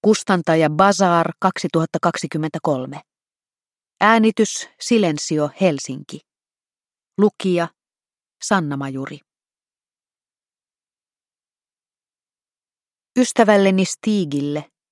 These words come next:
tuhat yhdeksänsataakolmekymmentä, kaksituhatta kolmetoista, kiittäen monista mielenkiintoisista keskusteluista. Sinulla on niin paljon ihmeteltävää, Ann.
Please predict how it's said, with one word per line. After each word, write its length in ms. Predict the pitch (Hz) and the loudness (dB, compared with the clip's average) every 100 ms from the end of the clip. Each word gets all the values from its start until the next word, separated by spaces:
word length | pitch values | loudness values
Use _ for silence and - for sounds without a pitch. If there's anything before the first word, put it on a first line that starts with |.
| _ _ _ - | _ _ _ 0
tuhat 220 | 165 165 | 0 2
yhdeksänsataakolmekymmentä, 1500 | 180 165 - 151 156 156 151 185 175 160 - 147 147 143 156 - _ _ _ | 2 0 -2 -8 -4 -2 0 2 2 0 -4 -4 -4 -6 -10 -10 _ _ _
kaksituhatta 600 | 196 - - 156 151 - | -2 -2 -6 -6 -6 -6
kolmetoista, 760 | - 180 139 135 139 139 - - 151 _ _ _ _ _ _ | 0 0 0 -6 -10 -10 -12 -14 -18 _ _ _ _ _ _
kiittäen 640 | 196 190 - 180 170 170 | 0 0 0 0 2 2
monista 540 | 170 202 202 - - 175 | 2 2 0 -2 -2 0
mielenkiintoisista 960 | 196 175 147 - 143 139 147 151 - 165 | 2 0 -2 -4 -6 -4 -6 -6 -8 -6
keskusteluista. 880 | 170 - 156 - 190 196 - - 185 _ _ _ _ _ _ _ _ _ _ _ _ _ _ - | -6 -6 -12 -10 -10 -8 -10 -14 -16 _ _ _ _ _ _ _ _ _ _ _ _ _ _ -12
Sinulla 400 | - 185 190 185 | -2 2 4 4
on 100 | 185 | 4
niin 140 | 196 190 | 2 2
paljon 300 | 214 208 202 | 2 2 2
ihmeteltävää, 840 | 226 220 170 147 143 147 147 156 - | 0 0 -2 -4 -6 -6 -4 -2 -2
Ann. 260 | 160 165 | -2 -4